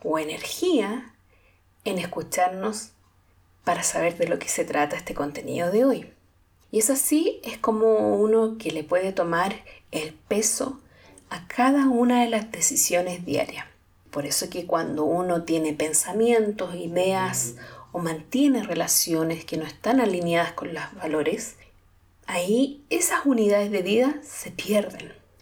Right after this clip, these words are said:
Y por supuesto que mencionar cuando uno adquiere objetos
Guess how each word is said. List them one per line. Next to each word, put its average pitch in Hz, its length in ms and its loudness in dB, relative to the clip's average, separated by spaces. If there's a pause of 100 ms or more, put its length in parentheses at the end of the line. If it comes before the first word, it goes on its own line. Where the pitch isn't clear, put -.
(300)
Y - 80 -2
por 277 160 2
supuesto 208 480 -2
que 208 100 0
mencionar 185 580 0
cuando 175 300 0
uno 170 120 0
adquiere 175 420 -2
objetos 202 760 -2